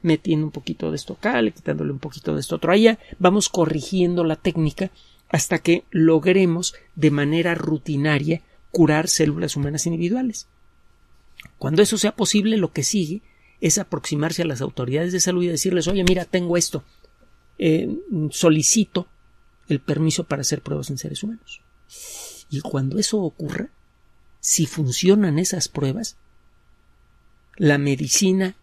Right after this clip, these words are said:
y principalmente la biología van a ofrecerle a la sociedad humana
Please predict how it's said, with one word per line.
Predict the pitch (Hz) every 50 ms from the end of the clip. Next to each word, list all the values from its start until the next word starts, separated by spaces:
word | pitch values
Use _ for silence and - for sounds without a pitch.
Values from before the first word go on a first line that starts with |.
| _ _ _
y | - 180
principalmente | - - - 151 143 131 - 160 - 170 175 170 170 170 - 175
la | 151 131 123
biología | 131 135 131 127 131 123 - - 180 151 131 - - - _ _ _ _ _ _ _ _ _ _ _ _ _ _ _ _ _ _ _ _ _ _ _ _ -
van | 339 170 135 175 180 196 208
a | 208 202
ofrecerle | 180 - 160 139 - - 175 165 180 185 170
a |
la | 156 156 127
sociedad | - 139 123 - 156 143 139 151 170
humana | 175 165 151 147 139 139 156 208